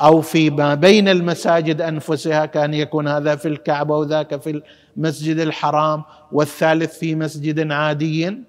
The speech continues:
وفرضنا أيضا أنه الإمام واحد، لأنه أحيانا قد يكون لجهة الإمام، وفرضنا أيضا أن النية، لأن كل هذه مؤثرات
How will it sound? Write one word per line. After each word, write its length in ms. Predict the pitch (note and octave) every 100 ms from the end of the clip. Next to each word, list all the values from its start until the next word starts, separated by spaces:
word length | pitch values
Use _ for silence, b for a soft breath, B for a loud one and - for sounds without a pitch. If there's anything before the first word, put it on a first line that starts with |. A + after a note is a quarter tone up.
| _ _ _ b b b b b C3
وفرضنا 1120 | D3 D#3+ F3 F3 B3 B3+ A3+ A3+ G#3 F#3 G3
أيضا 580 | F3+ D#3+ D3 C3+ B2+ D3+
أنه 540 | E3 D#3+ E3 E3 G3+ -
الإمام 680 | G#3+ G#3 G#3+ A3+ B3+ B3+ A#3+
واحد، 600 | C4 A#3 - F#3+ G3 D#3
لأنه 300 | C3 C3 C#3+
أحيانا 360 | D#3 D#3+ F3
قد 300 | D#3 - C#3+
يكون 460 | C#3 - F#3 A#3+ A#3
لجهة 400 | D3 C3 E3+ F3
الإمام، 760 | G3 F#3 F#3+ A#3 A#3 A3+ A3 B3+ - _ b b b b C#3+
وفرضنا 1000 | D#3+ F3+ G#3 A3+ C#4+ B3+ B3+ B3+ A#3+ A3
أيضا 360 | A#3 G#3+ A3
أن 460 | G#3 F#3+ G3+ G3 G3
النية، 760 | G3 F#3 F#3 B3 C#4 C4 G3+ G3+
لأن 400 | D#3 C#3+ C3+ C3
كل 260 | C3 A3
هذه 280 | G3 A3 A3+
مؤثرات 920 | A3+ G3+ - - D3 G3+ B3+ F3+ F3+